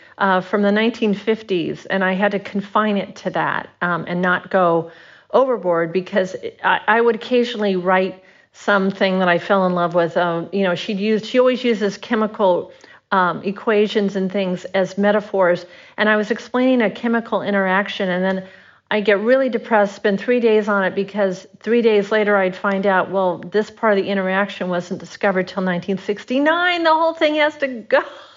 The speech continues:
<laughs> Um, but it was, it was really fun to actually learn that chemistry, I'm not a chemist, and I taught myself only the most basic chemistry, but I,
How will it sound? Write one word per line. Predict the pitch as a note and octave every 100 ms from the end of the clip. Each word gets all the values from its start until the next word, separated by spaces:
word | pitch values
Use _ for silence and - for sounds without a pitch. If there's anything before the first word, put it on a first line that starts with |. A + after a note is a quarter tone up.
| -
<laughs> | D#4 - D#4 - - - - - C#5+ G#4+ -
Um, | B3 A#3+ A3 - - - -
but | C#4+
it | C4+
was, | B3+ C4+ - -
it | C#4+
was | D#4 -
really | E4+ F#4 F4+
fun | - - D4 D4+
to | D4 A#3+
actually | - G#3+ A3 - A#3+ A#3 A3
learn | G3 G3+ A3+ A#3 A3+
that | G#3 F#3+ -
chemistry, | - C4+ C4 - G#3+
I'm | G3
not | A3 B3+
a | C#4+
chemist, | - F#3+ F3 F#3 - - -
and | G#3 G3+ G3+ - - - _
I | G#3+
taught | A3 - -
myself | C4 C4 A3+ A3+
only | A#3+ A#3+
the | A3
most | G#3 G#3
basic | G#3+ A3+ A#3+ -
chemistry, | - G3 F3+ - F3+
but | F3+ F#3+ - - - - _ _ _ _ _
I, | - G3+